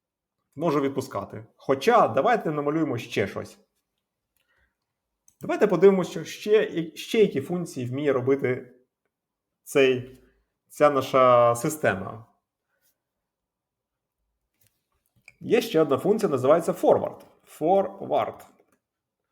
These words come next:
Вона рухається вперед. Давайте натиснемо, подивимось. Бачите, в нас курсорчик був тут, будемо називати його курсор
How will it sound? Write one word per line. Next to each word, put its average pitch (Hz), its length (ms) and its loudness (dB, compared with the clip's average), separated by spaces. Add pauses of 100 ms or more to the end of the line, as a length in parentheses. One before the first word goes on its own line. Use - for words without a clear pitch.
(640)
Вона 190 800 -4
рухається 185 560 -2
вперед. 160 540 2 (1200)
Давайте 202 600 0 (460)
натиснемо, 160 420 -4
подивимось. 110 580 -2 (300)
Бачите, 156 680 -4 (420)
в 139 100 -10
нас 175 240 0
курсорчик 165 500 0
був 135 180 0
тут, 269 220 -2
будемо 165 340 4
називати 139 440 4
його 117 160 0
курсор 151 380 0